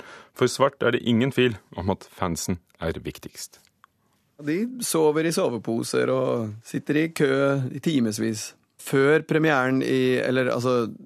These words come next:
Speaker 2: festpremieren da, i Los Angeles, så var Veslemø og jeg oppe på Sunset Boulevard og serverte suppe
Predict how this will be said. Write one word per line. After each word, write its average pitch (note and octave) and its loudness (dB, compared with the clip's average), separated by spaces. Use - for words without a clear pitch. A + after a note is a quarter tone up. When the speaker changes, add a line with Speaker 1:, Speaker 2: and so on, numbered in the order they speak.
Speaker 2:
festpremieren B2+ 0
da, C#3 4
i B2+ 0
Los C3 0
Angeles, A#2+ 0
så D#3 2
var B2 2
Veslemø B2+ -2
og A#2+ 0
jeg A#2 0
oppe A2 -4
på A#2 0
Sunset G#2+ -4
Boulevard A2 -2
og A2+ -4
serverte A2+ -4
suppe - 0